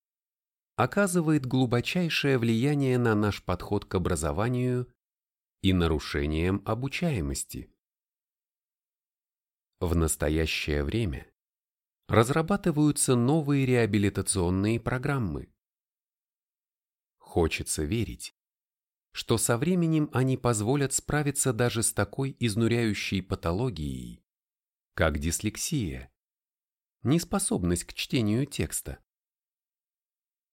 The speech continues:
Основная задача,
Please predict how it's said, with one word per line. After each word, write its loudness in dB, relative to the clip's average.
Основная 0
задача, -6